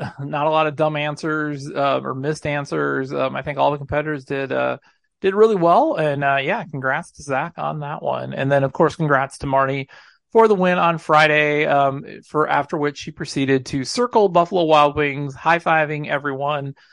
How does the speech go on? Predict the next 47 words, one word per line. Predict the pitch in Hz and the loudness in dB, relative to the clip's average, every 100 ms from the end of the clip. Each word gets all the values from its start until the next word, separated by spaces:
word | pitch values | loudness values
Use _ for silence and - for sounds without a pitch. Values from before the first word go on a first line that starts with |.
| _ _ | _ _
uh, | 135 127 | -6 -4
to | - | -4
celebrate | 135 139 135 131 123 | 0 2 2 0 0
her | 135 127 | -4 -4
sixth | - - 202 - - | -6 -2 -4 -4 -12
win, | 208 214 226 240 | -2 0 2 0
I | 226 | -2
think | 208 220 | -4 -6
Corey | 226 208 202 | -2 0 0
said. | 226 214 202 | -2 -2 -6
So, | - 135 131 131 _ - - - - _ - | -6 0 0 -2 _ -20 -20 -20 -20 _ -14
yeah. | 117 - - _ | -10 -10 -12 _
So, | - 170 156 | 2 6 6
um, | 151 143 139 147 | 6 6 4 0
congra-, | 160 160 160 170 | -6 -4 -2 -2
congrats | - 220 220 220 - | -4 -2 0 0 -2
to | 226 | -2
Marnie | 165 156 160 | 0 2 0
on | 147 | 0
that. | 143 143 151 | 0 0 -2
Uh, | - 139 139 | -2 -6 -4
but, | 143 139 | -2 -2
uh, | 139 139 - | -2 -2 0
I, | 185 | 0
I | 202 | 2
enjoyed | 233 180 165 147 | 0 0 -2 -2
the | 135 | -4
Zach | 131 131 | -4 -4
moment. | 135 131 131 | -8 -8 -10
And | 131 | -6
I, | 139 135 | -4 -2
uh, | 131 127 | -4 -2
I | 160 | -2
would | 202 170 | 0 0
love | 160 156 | 0 -2
to | |
see | - 151 | -8 -6
Zach | 139 131 131 | -2 -2 -2
play | - 139 135 | -6 -8 -8
just | 135 - | -10 -12
a | |
little | 131 131 135 | -6 -2 0
bit | 135 | -2
more, | 127 127 127 | -2 -2 -2
'cause | 131 127 | -4 -2
I | 135 | 0
really, | 143 165 156 135 | 2 2 0 -4